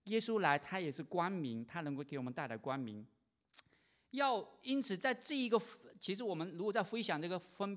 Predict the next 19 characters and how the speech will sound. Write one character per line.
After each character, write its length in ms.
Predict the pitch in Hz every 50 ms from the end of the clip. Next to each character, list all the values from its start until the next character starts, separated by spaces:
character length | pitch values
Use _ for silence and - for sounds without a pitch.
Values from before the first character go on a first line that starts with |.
| 202 - 185
分 240 | - - 220 214 220
辨 160 | 226 214 202
力 120 | 202 196
的 80 | 156 147
问 140 | 160 156 143
题， 200 | 135 131 120 131 - _ _ _ _ _ _ _ _
那 320 | - 254 233 196 - - - 208
我 80 | 196 170
们 120 | 170 262 233
怎 120 | - 202
么 120 | 175 214 262
样 120 | 262 240
子 60 | 208
才 120 | 165 185 180
能 120 | 190 185
做 100 | 214 202
分 240 | 160 208 202 196 196
辨 160 | 208 202 185 165
呢？ 120 | 160 143